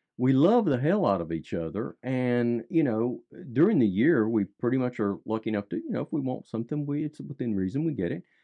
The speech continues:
But the holidays just ought to us be more about being with those you love and, and enjoying their presence.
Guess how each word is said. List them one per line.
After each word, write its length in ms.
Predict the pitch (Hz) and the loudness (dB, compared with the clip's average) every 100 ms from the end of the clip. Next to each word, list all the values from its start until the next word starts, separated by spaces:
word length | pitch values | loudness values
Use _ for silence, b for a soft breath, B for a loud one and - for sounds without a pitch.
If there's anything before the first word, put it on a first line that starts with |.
| _ _ _ | _ _ _
But 240 | 160 170 - _ | 0 0 -2 _
the 80 | - | -4
holidays 520 | 147 214 247 156 127 | 0 0 2 4 2
just 240 | 117 131 - | 2 -4 -4
ought 280 | 135 151 - | 0 0 0
to 200 | - 110 - | 0 0 2
us 280 | 147 233 - | 0 -2 -2
be 240 | 101 110 | 0 2
more 240 | 123 113 | 2 2
about 320 | 156 107 110 - - | 0 0 -2 -4 -4
being 260 | 107 117 135 | 2 4 2
with 160 | 127 | 0
those 260 | 95 98 104 | 0 0 2
you 100 | 131 | 0
love 300 | 90 85 98 | 0 0 2
and, 200 | 101 101 | 2 0
and 180 | 123 104 | -2 -2
enjoying 500 | 98 101 98 104 117 | 0 0 0 0 2
their 100 | 113 131 | 2 -2
presence. 580 | - 85 80 104 - | -6 -6 -6 -10 -12